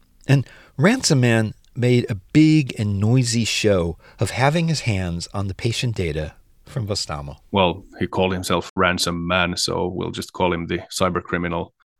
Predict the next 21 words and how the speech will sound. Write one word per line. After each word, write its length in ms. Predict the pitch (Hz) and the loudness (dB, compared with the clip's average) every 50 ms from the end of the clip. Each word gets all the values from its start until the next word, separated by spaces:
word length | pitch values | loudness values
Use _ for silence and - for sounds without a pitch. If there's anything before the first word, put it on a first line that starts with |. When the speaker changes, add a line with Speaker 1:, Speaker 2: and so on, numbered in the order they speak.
| _ _ _ _ _ - | _ _ _ _ _ -10
Speaker 2:
So 480 | - - 101 92 87 80 80 - - - _ - | -4 0 0 2 2 0 -2 -4 -8 -14 _ -10
he 160 | 104 101 104 | -6 -4 -4
started 420 | 98 - - 120 117 113 110 101 98 | -2 2 4 4 6 6 6 4 4
by 260 | 101 101 101 98 95 - - _ _ _ _ _ _ _ _ - | 4 4 4 4 2 -2 -6 _ _ _ _ _ _ _ _ 2
posting 720 | 135 117 110 104 - - - 107 101 101 98 98 95 92 - _ _ _ _ - | 4 4 4 4 2 0 0 0 0 0 0 -2 -2 -4 -6 _ _ _ _ -4
to 80 | - 101 | -4 -2
a 40 | |
bunch 340 | 90 101 98 101 98 - - | 0 0 0 0 0 -2 -6
of 80 | 98 - | -8 -8
Finnish 500 | - - 117 120 120 123 120 120 - - _ | 0 4 6 6 8 6 6 4 0 -6 _
boards, 520 | - 104 101 104 104 107 107 113 - - - _ - - | 0 0 2 2 2 0 0 -2 -4 -4 -6 _ -4 -2
image 320 | 104 104 104 98 - - | 0 0 0 -2 -2 0
boards, 380 | - 101 101 98 95 95 - - - | 2 4 4 4 2 0 -2 2 4
websites 640 | 98 98 98 - - 101 101 110 110 - - - - _ - - - - - - - - - - - | 4 4 4 2 2 4 4 2 2 0 -4 -8 -10 _ -20 -20 -20 -20 -20 -18 -16 -16 -10 -6 -2
about 340 | - 95 98 98 101 98 | 2 6 6 8 8 6
having 600 | 98 - - 104 104 98 104 104 101 101 98 98 - - _ _ _ _ - | 4 4 4 4 4 4 2 2 0 0 -2 -2 -4 -8 _ _ _ _ -2
access 440 | 104 107 - - - 156 147 127 - | -2 -2 0 2 2 4 4 4 4
to 120 | - 135 | 2 4
Vastaamo's 680 | 120 120 120 120 - - - 127 117 113 113 113 107 - | 6 6 6 4 4 2 4 6 6 6 6 4 4 0
patient 480 | - _ - 113 110 - - 110 95 101 | -2 _ 0 2 2 2 -2 -2 -2 0
registry 760 | 101 101 95 - - - - - - 110 101 101 95 - | 0 -2 -2 -4 -8 -10 -10 -4 -2 0 0 0 0 -2